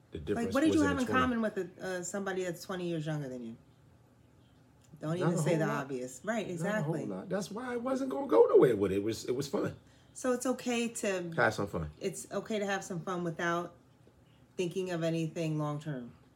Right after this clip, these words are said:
Speaker 1: For me, some people are, are different. Guys, um, some, you know, some of the older guys, they want kids, so they'll have the younger ones just because they want more kids.
Speaker 2: Oh, all right.
Speaker 1: But I don't want any kids, so for me, it's, it's,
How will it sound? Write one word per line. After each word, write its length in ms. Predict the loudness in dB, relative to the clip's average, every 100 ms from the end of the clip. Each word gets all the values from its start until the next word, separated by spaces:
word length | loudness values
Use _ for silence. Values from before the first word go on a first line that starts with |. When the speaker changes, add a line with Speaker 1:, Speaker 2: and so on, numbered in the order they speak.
| -20 _ _ -20 -20 -2
Speaker 1:
For 160 | 2 4
me, 300 | 2 0 -8 -20 -18
some 220 | -4 -4
people 500 | -2 -4 -2 -2 0 0
are, 200 | -2 -2 0
are 220 | -2 -2 -2
different. 340 | 0 0 -2 -16 -20 -12
Guys, 420 | -2 2 2 0
um, 340 | -4 -6 -6 -6
some, 200 | -6 -6
you 80 | -6
know, 100 | -4
some 160 | -4 -2
of 40 |
the 80 | -2
older 220 | -2 -4
guys, 300 | -4 -6 -8 -12 -16 -12
they 80 | -8
want 280 | -4 -4 -4
kids, 400 | -6 -10 -12 -20 -12
so 120 | -6
they'll 220 | -2 0
have 260 | 0 -4 -4
the 60 |
younger 280 | -6 -6 -6
ones 300 | -4 -4 -6
just 360 | -8 -8 -8 -10 -16 -14
because 320 | -10 -6 -6 -4
they 100 | -6
want 220 | -4 -6 -10 -12
more 140 | -10 -6
kids. 400 | -4 -4 -6 -16 -20 -20
Speaker 2:
Oh, 40 | -14
all 280 | -14 -12 -12
right. 200 | -12 -14 -18 -20 _ -18 -8
Speaker 1:
But 220 | -8 -8 -12 -20 -20 -20 -20 -20 -20 -16 -8
I 60 |
don't 160 | -6 -4
want 140 | -4
any 80 | -6
kids, 300 | -6 -8 -6
so 80 | -10
for 180 | -10 -8
me, 180 | -6
it's, 280 | -6 -6 -12 -12
it's, 260 | -12 -12